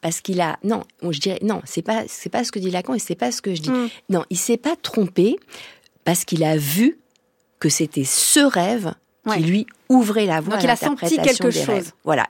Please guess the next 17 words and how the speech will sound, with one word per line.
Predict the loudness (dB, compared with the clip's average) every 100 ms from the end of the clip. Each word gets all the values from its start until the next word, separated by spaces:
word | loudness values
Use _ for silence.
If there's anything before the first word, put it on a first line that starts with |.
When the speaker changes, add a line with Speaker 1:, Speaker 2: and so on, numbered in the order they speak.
| 2
Speaker 1:
Et, | 2 4
Speaker 2:
Ouais. | 2 2
Speaker 1:
et |
il | 0
s'en | 0 2 2
est | 0 2
tenu | 2 4 4 2 -6 -8 0
à | 0 0
Speaker 2:
Hmm. |
Speaker 1:
cette | -2 -4
question | -2 0 0
d'interpréter | 2 0 -4 -8 -6 -4 0 2
le | 2
rêve | 2 2 0 -8 _ -2
à | 0
la | 0 -2
lettre. | -4 -6 -12